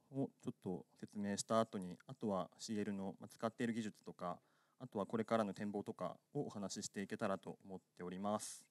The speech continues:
で、最初に、あの、まあ、シーエルっていうサービスがあんまりご存じない方もいらっしゃるかと思いましたので、まあ、簡単に自己し-、あの、事業所-、内容の方を紹介させていただけたらと思います。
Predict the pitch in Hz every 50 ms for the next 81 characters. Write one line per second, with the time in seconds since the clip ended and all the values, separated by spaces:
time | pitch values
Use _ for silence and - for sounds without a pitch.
0 | _ _ _ _ _ _ _ _ _ _ _ _ _ _ _ _ _ _ _ _
1 | _ _ _ _ _ - 135 131 131 - - - 147 165 165 185 180 180 175 170
2 | - - _ - - 131 127 123 123 120 120 120 120 123 120 - - 120 123 -
3 | - 147 160 165 165 156 _ _ _ _ _ _ _ _ _ _ _ - 151 147
4 | 139 165 160 143 120 - - 104 95 92 - - - 110 107 110 110 104 104 110
5 | - - 117 127 135 131 117 107 110 110 - 98 - - 92 90 95 95 104 -
6 | - 107 104 98 87 - - 95 98 98 98 101 101 101 - - - 101 95 98
7 | 104 120 120 123 - _ - - - _ _ _ - 120 - 131 127 147 139 135
8 | 131 120 127 - 131 - - - _ - 113 110 110 107 107 107 104 117 117 120
9 | 135 131 143 - - 123 131 131 123 113 101 98 92 92 87 - - - 120 101
10 | 92 90 82 76 - - - 104 95 - 101 98 110 98 - - 104 95 113 107
11 | 110 - 110 - 123 110 107 - - 85 80 - _ _ - 95 92 92 92 92
12 | 95 95 - - - - -